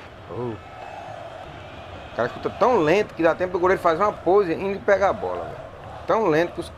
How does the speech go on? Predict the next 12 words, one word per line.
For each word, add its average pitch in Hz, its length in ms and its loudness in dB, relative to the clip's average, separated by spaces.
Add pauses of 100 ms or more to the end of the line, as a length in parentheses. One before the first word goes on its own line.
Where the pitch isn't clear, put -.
tão 208 140 -2
fraco - 380 -2
que 170 60 -10
os - 60 -16
caras 156 220 -4
cabeceiam. 135 500 -6 (3500)
Ele 110 120 -2
marcou 123 300 0
o 175 40 -2
que 165 220 0
aí, 110 220 2
velho? - 240 -14